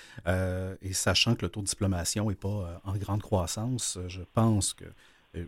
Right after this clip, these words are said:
pas je pense, je suis convaincu que votre <laughs> organisme a, a, a toute sa pertinence. Euh, on a parlé des mesures de soutien aux familles, là, vous parliez des, des repas à l'école, fournitures scolaires, même, même denrées alimentaires, le camp de jour. Euh,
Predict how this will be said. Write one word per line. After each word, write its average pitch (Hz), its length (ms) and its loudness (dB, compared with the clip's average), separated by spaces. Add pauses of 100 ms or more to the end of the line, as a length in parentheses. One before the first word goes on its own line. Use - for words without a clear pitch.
(140)
pas 101 80 6
je - 100 2
pense, 80 360 -6
je - 60 -16
suis - 80 -14
convaincu 92 400 4
que 113 40 2
votre 107 160 2
<laughs> 95 80 0
organisme 98 380 6
a, - 20 2
a, 101 260 -4 (160)
a 101 60 -6
toute - 160 -2
sa - 100 2
pertinence. 98 720 -2 (420)
Euh, 104 340 6 (320)
on 107 60 8
a 101 40 6
parlé 131 200 6
des 180 80 8
mesures 131 240 8
de 127 80 6
soutien - 260 6
aux 123 40 8
familles, 120 320 8
là, 113 40 4
vous 98 140 -2
parliez 101 260 2
des, 104 160 2
des 98 160 6
repas 101 280 2
à 101 40 6
l'école, 101 300 2
fournitures 101 420 4
scolaires, 98 500 4
même, 101 280 6 (320)
même 101 140 6
denrées 101 260 4
alimentaires, 104 640 4
le 101 120 6
camp 98 220 4
de 92 60 4
jour. 127 340 4 (320)
Euh, 92 280 0